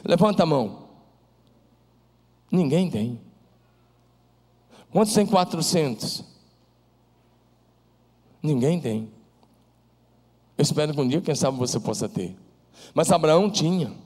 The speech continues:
Abraão era um príncipe. Só o exército de Abraão era de mais de quatrocentos homens.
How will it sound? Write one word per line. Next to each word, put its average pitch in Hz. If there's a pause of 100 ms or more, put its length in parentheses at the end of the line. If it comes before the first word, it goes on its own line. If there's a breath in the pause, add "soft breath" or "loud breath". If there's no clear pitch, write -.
(260 loud breath)
Abraão 180
era 226
um 160
príncipe. - (320 loud breath)
Só 233
o 220
exército 220
de 185
Abraão 185
era 190
de 175
mais 208
de -
quatrocentos 190
homens. 156